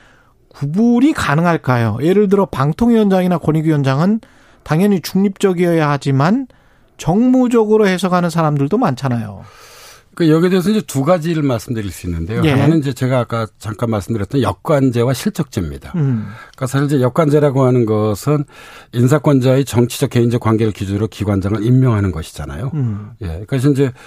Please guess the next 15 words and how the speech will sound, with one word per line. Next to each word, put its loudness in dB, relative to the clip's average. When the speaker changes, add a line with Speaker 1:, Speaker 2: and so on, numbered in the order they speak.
Speaker 2:
이 0
국정 0
철학과 0
가치를 0
공유하는 4
인물을 0
공공기관장으로 0
임명할 4
필요가 2
있다는 -4
논리입니다. -2
Speaker 1:
예. 0
Speaker 2:
반면에 0
이제 0
실적제는 -2